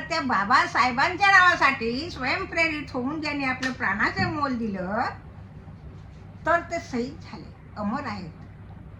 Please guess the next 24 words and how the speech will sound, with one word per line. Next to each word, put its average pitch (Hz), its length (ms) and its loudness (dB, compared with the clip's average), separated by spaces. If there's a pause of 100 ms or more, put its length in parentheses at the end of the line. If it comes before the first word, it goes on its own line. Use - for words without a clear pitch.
कीर्ती 277 480 -6 (560)
महान 180 340 -4
आहे, 269 180 -6 (160)
मूर्ती 208 460 -4
लहान 160 280 -6
आहे, 254 240 -4 (600)
पण 220 120 -2
"मरावे 233 500 -2
परी 233 420 -6 (460)
कीर्ती 370 300 -8
रूपे 311 280 -4
उरावे" 247 400 2
या 240 100 0
म्हणीप्रमाणे 240 680 2 (460)
ते 226 140 2
माझे 214 280 -4
शहीद, 247 480 -4 (600)
सर्व 285 340 0 (120)
तमाम 247 440 2 (280)
माझे 208 380 -2
लेकरं 233 400 -2 (520)
ते - 200 -12
अमर 175 240 -4
आहेत. 151 280 -10